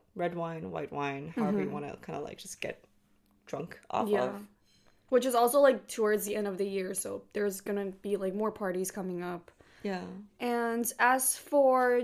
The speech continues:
Speaker 2: November fourteenth is Orange and Movie Valentine's Day. This is fairly popular in Korea, but not as popular in America, I guess, 'cause I never really heard of this. But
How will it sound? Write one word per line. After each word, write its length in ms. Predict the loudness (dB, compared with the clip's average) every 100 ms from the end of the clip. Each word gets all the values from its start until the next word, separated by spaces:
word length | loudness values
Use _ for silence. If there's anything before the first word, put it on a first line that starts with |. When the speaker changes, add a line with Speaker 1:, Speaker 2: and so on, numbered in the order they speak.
| 0
Speaker 2:
November 760 | 2 4 4 6 6 6 4
fourteenth 880 | 4 6 6 4 -4 -4 -2 0 -2 -4 -20 -20 _ -6
is 320 | 4 4 4 4
Orange 600 | 6 8 8 8 6 4
and 260 | 2 0 0
Movie 280 | 0 0 2
Valentine's 680 | 2 2 0 -4 -8 -8 -8
Day. 340 | -6 -6 -8 -10 _ -20 _ _ _
This 240 | 2 4 4
is 140 | 2 2 -4 _ -20
fairly 460 | 0 2 4 4 2
popular 500 | 2 0 2 0 2
in 80 |
Korea, 580 | 0 -2 0 0 0 -2 0
but 80 | 0
not 300 | 4 4 4
as 180 | 0
popular 300 | 0 -2 2 0
in 60 |
America, 340 | 0 -2 0 -2
I 80 |
guess, 380 | -2 -2 -2 -2
'cause 180 | -2 -2
I 80 | 0
never 220 | 2 4
really 160 | 4 2
heard 200 | -2 -4
of 120 | 0
this. 180 | 0 2
But 220 | 0